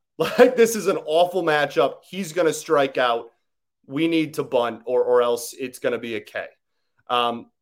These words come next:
and, like, Parker Meadows then lifted the ball on the next A B. It would have been a sac fly. Uh,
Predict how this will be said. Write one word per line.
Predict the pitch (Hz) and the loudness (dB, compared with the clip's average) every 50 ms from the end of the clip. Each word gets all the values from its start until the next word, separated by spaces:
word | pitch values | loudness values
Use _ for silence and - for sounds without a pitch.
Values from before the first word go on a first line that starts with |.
| _ - | _ -2
and, | 170 175 175 | 0 2 2
like, | 175 165 165 | 2 2 2
Parker | - - 165 170 170 175 170 | 2 2 4 4 4 2 -2
Meadows | 147 147 143 143 143 135 | 0 2 2 2 2 0
then | - 127 117 | -2 -4 -2
lifted | 117 120 117 - 117 101 | -2 -4 -4 -6 -8 -14
the | 92 | -12
ball | 101 120 143 170 180 185 180 180 - - - | -4 0 2 4 4 4 4 2 -2 -8 -12
on | 117 117 | -10 -8
the | 117 | -6
next | 117 123 127 131 - - - | -4 -4 -4 -6 -6 -8 -8
A | 110 107 | -8 -8
B. | 107 120 147 156 151 | -6 -4 -2 -2 -2
It | 143 120 | 0 -2
would | 120 120 | -2 -2
have | 113 | -4
been | - 110 107 | -4 -6 -8
a | |
sac | 101 - 123 110 107 - | -8 -8 -6 -6 -6 -8
fly. | - - - 143 151 151 151 151 147 139 135 - _ _ _ _ _ _ _ - | -10 -12 -6 -2 0 2 2 2 2 0 -2 -6 _ _ _ _ _ _ _ -6
Uh, | 117 117 117 117 117 | -4 -2 -2 -2 -4